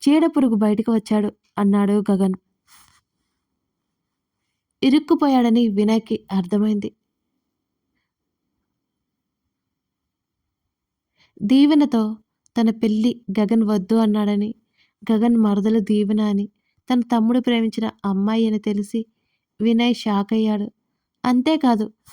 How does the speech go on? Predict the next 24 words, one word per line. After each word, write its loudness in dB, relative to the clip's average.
తను 2
ఏం 2
చేశాడో 0
తన -2
తమ్ముడి 0
నోటి 0
నుంచి -4
వింటుంటే 0
వినబుద్ధి 0
కాలేదు 0
వినయ్కి. -2
"ఒక -2
పెళ్ళైన 2
ఆవిడ 2
కోసం -2
ఇంత -2
దిగజారిపోతావు 0
అనుకోలేదన్నయ్య. -2
నువ్వు 4
నా 4
దృష్టిలో -2
ఎప్పుడూ -2
టాప్లో -2
ఉంటావు. -4